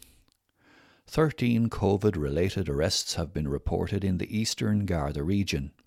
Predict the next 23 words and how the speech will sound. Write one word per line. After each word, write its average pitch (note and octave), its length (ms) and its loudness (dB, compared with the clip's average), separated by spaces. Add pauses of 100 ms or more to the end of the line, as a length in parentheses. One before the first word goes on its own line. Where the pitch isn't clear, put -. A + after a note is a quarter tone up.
(260)
which - 180 -4
includes F#2+ 480 0
Carlow, C#2 480 -6 (280)
between A2 380 2
the G2+ 180 4
eighth E2 220 2
of D#2+ 100 -2
April E2 400 0 (160)
and G2+ 160 0
the F2 140 0
eighth B1+ 220 -4
of D#2+ 100 -4
May. D#2+ 320 -2 (840)
Nationally, G#2+ 600 2 (200)
the - 100 -2
figure A#2 400 2
is - 120 -2
seventy-two. C2+ 720 -2 (1900)
Record F#2 480 2
number A2+ 320 2
of A2+ 120 0
speeding F2 500 0
drivers. F2 600 -2